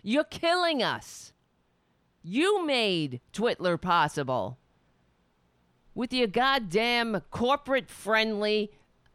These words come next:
"Oh, I wanna be the party of everybody." That's what Hillary said.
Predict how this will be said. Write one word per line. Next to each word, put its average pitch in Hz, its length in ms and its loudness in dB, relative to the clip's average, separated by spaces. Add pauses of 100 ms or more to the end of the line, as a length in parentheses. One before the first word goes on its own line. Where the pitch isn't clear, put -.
(300)
"Oh, 254 280 2
I 359 160 2 (120)
wanna 349 160 -2
be 302 160 0
the 285 100 0
party 330 440 0
of 330 100 0
everybody." 220 1000 0 (1040)
That's 262 160 -4
what 247 100 2
Hillary 240 400 2
said. 151 400 0